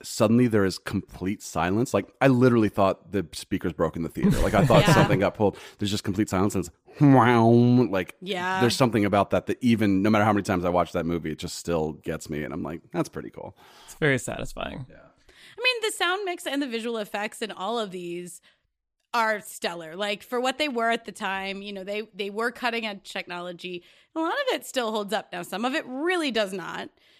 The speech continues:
Speaker 2: Um, the sound mixing and sound design, I think, really, really do.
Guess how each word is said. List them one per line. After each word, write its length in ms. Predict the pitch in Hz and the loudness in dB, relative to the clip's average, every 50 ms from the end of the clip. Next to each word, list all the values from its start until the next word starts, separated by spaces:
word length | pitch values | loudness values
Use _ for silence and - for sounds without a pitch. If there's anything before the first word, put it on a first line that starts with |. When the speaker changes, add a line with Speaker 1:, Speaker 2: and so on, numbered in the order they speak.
| _ _ | _ _
Speaker 2:
Um, 360 | - 226 214 214 196 190 185 | -4 -2 -2 -2 -2 -4 -6
the 80 | 180 220 | -8 -6
sound 240 | 190 240 220 226 233 | -2 -2 -2 -2 -2
mixing 280 | 233 220 - 240 214 | -4 -6 -6 -6 -6
and 120 | 208 208 - | -6 -6 -4
sound 180 | 196 180 185 | -4 -4 -4
design, 260 | 190 185 175 180 175 175 | -4 -6 -6 -6 -6 -6
I 120 | 175 180 | -8 -8
think, 200 | 175 180 170 170 165 | -6 -6 -8 -8 -8
really, 480 | 160 165 170 170 175 175 170 165 165 | -12 -12 -10 -8 -6 -6 -6 -8 -10
really 340 | 147 143 143 143 135 110 98 | -10 -12 -14 -14 -16 -18 -20
do. 140 | - - - | -20 -20 -20